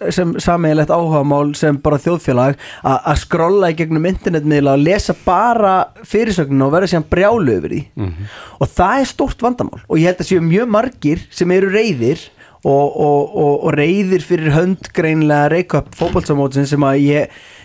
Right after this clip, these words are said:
Speaker 1: ég hef í raun og veru ekkert slæmt um að segja og heldur ekkert gott, ég hef bara enga skoðun á því, skilur, það er örugglega bara frábært og, og vonandi skemmtu krakkarnir sér vel,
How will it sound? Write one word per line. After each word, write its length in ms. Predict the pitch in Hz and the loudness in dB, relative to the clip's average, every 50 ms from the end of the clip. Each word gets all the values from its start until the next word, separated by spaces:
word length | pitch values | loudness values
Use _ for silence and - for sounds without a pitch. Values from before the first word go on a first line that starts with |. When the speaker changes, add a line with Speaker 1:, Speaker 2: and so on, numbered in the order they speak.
| - - | -6 -2
Speaker 1:
ég 180 | 147 143 151 151 | 0 2 2 2
hef 80 | 139 143 | 2 2
í 60 | 143 143 | 2 2
raun 160 | 151 160 156 | 2 2 2
og 80 | 143 135 | 2 2
veru 100 | 135 120 | 2 2
ekkert 600 | - - - - - - 143 - - - - - - - | 2 0 -2 -4 -4 -6 -6 -6 -8 -14 -14 -12 -12 -8
slæmt 600 | - - 185 185 180 - - _ _ - - - _ _ _ _ - - - _ - | -4 -2 -2 -2 -2 -6 -12 _ _ -20 -20 -20 _ _ _ _ -20 -20 -10 _ -2
um 180 | 180 180 185 | 0 0 0
að 140 | 165 143 - | 0 0 0
segja 320 | 170 175 185 175 151 139 139 | 0 2 2 2 2 2 2
og 80 | 135 127 151 | 2 2 0
heldur 240 | - - - 214 175 | 0 -2 -2 -4 -4
ekkert 220 | 156 160 151 156 | -4 -6 -6 -4
gott, 240 | - 214 165 - - | -4 -4 -4 -4 -2
ég 140 | 156 151 147 | 0 0 0
hef 80 | 135 143 | 0 0
bara 160 | 135 131 135 | 0 0 0
enga 180 | 143 147 - - | 0 0 -2 -4
skoðun 460 | - - - 196 208 190 - 202 - - - - | -4 -2 -2 -2 -2 0 -2 -4 -6 -6 -6 -2
á 80 | - 190 202 | 0 2 2
því, 160 | 220 202 156 160 - | 2 2 0 -4 -6
skilur, 260 | - - 160 139 135 | -6 -4 -2 0 2
það 140 | 135 139 143 | 2 2 2
er 80 | 147 147 | 2 0
örugglega 240 | 160 180 180 190 175 180 | 0 0 -2 -2 -2 -2
bara 100 | 185 160 | -2 -2
frábært 640 | - 175 175 202 202 - 208 185 165 - - - 156 | -2 0 0 0 0 0 0 -2 -2 -2 -2 -2 0
og, 220 | 151 160 - - - - - - - - - - - - | 0 -2 -4 -10 -20 -20 -20 -20 -20 -20 -20 -20 -14 -6
og 60 | - 156 | -2 0
vonandi 320 | 147 170 175 170 156 156 | 0 0 0 0 -2 -4
skemmtu 320 | - - 185 175 - 185 156 | -2 -2 -2 -2 -4 -4 -2
krakkarnir 320 | - 185 175 - 185 170 156 | -2 -2 0 0 -2 -2 0
sér 80 | 170 175 | 0 0
vel, 220 | 180 170 135 - | 2 0 0 -2